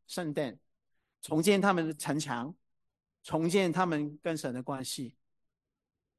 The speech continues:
所以这个就是我们从以斯拉记、尼希米记，或者是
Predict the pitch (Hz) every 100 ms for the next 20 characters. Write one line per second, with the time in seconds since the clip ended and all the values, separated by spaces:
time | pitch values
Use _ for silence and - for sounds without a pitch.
0 | _ - 160 160 160 202 175 151 143 156
1 | 139 127 135 139 123 139 139 185 185 165
2 | 190 143 - _ _ _ _ - 135 147
3 | - 180 127 - 151 139 _ _ _ -
4 | 185 143 147 139